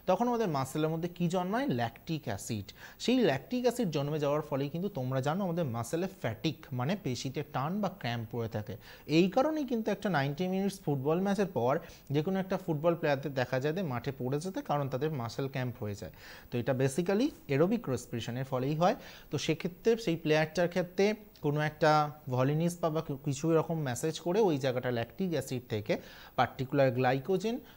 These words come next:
তৈরি করতে হয়। সেই গ্লাইকোজেন আস্তে আস্তে লিভারে গিয়ে যখন গ্লুকোজে গিয়ে পৌঁছায়, ফের তার আগের স্টেবল কন্ডিশনে সে ফিরে আসতে পারে। সেই প্রসেসটার নাম আমাদের গ্লাইকোজেনোলাইসিস, কারণ সেখানে গ্লাইকোজেনের ব্রেকডাউন হচ্ছে। আমরা একটু আগে অ্যারোবিকে পড়লাম কি?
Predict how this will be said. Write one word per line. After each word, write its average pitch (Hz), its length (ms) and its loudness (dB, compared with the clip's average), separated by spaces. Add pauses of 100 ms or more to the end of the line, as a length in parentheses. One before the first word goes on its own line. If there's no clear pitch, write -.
(120)
তৈরি 170 240 2
করতে 196 300 0
হয়। 202 120 2
সেই 156 180 0
গ্লাইকোজেন 170 560 0
আস্তে 127 320 -2
আস্তে 160 220 -2
লিভারে 147 420 -2
গিয়ে 135 200 -2
যখন 131 260 -4
গ্লুকোজে 185 540 0
গিয়ে 165 160 0
পৌঁছায়, 120 520 -4 (140)
ফের 196 200 4 (260)
তার 127 180 2 (360)
আগের 131 300 4
স্টেবল 131 380 -4
কন্ডিশনে 120 520 -6
সে 240 120 -4
ফিরে 123 240 -2
আসতে 104 260 -6
পারে। 101 200 -8
সেই 247 220 -2
প্রসেসটার 135 480 -2
নাম 123 220 -2
আমাদের 120 240 -2 (340)
গ্লাইকোজেনোলাইসিস, 135 1200 2
কারণ 139 220 0
সেখানে 156 420 -2 (360)
গ্লাইকোজেনের 147 720 4
ব্রেকডাউন 104 520 -4
হচ্ছে। - 300 -6
আমরা 139 280 -2 (100)
একটু 240 360 4
আগে 180 160 8
অ্যারোবিকে 127 480 2
পড়লাম 160 320 0
কি? 302 200 2